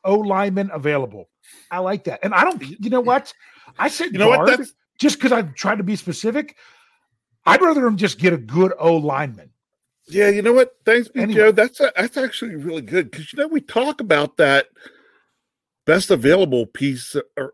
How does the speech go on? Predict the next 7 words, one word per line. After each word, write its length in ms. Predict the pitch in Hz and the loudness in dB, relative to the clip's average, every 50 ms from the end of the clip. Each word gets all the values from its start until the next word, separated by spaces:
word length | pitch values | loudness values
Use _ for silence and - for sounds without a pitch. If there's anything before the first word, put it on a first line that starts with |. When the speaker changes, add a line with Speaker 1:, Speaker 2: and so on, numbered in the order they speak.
| _ _ _ _ _ - | _ _ _ _ _ -10
Speaker 2:
when 140 | - 151 135 | -4 -4 -4
it 100 | 131 - | -4 -4
comes 260 | - 143 165 180 - - | -6 -4 -4 -4 -6 -8
to 100 | - 135 | -10 -8
the 100 | 127 120 | -8 -8
draft 800 | 98 - 117 127 143 160 156 110 85 - - - - _ _ _ _ _ _ _ _ _ _ _ _ _ _ _ - - | -6 -4 -2 0 2 2 2 0 -4 -6 -12 -16 -20 _ _ _ _ _ _ _ _ _ _ _ _ _ _ _ -20 -20
Speaker 1:
Mm-hmm. 220 | 95 101 107 123 | -20 _ -20 -20